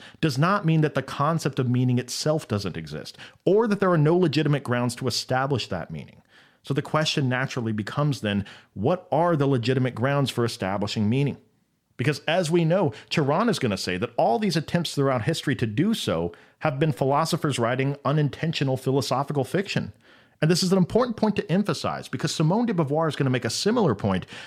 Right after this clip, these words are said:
but she's gonna view it from a different perspective, and it's gonna have radically different implications about the history of philosophy. Just for a second here, put yourself in the shoes of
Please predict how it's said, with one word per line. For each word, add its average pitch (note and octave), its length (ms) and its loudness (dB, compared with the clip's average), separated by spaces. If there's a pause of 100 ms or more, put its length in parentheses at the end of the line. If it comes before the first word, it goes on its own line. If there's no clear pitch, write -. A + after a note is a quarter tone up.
(220)
but D#3 100 0
she's F#3 140 0
gonna F#3 160 4
view F#3 260 2
it C4 80 -2
from G3 160 2
a F3+ 60 4
different D#3+ 400 -2
perspective, - 640 -4 (160)
and C#3 80 0
it's C3 80 -2
gonna F3 140 2
have E3 120 0
radically D#3+ 520 0
different D3 340 0
implications B2+ 640 -2
about G2+ 200 -4
the G#2 60 -2
history G#2+ 380 -4
of F#2+ 80 -4
philosophy. A2+ 640 -2 (640)
Just A3+ 200 -2
for C#4 100 2
a G3+ 80 2
second C3+ 360 0
here, D#2 220 -4 (440)
put - 160 0
yourself C4 340 0
in G#3+ 80 4
the D#3+ 80 4
shoes C#3+ 540 4
of A#2 120 -2